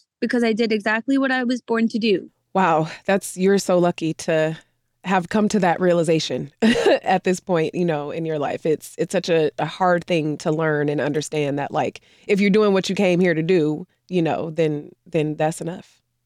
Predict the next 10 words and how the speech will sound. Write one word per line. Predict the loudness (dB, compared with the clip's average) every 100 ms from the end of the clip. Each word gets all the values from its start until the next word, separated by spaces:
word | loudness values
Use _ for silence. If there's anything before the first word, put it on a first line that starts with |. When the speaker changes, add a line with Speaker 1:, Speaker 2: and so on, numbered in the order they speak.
| _ _ _ _ _ _ _ _ _ -20 _ _ _ _ 0
Speaker 2:
Boy | 2
J, | 4 4
how | 4 2
about | 2 2 2
you? | 4 2
How | -2 -4 0 2
are | 4
you | 2 2
finding | 0 2 2 0 -2 -6 -4
joy | -2 0 -2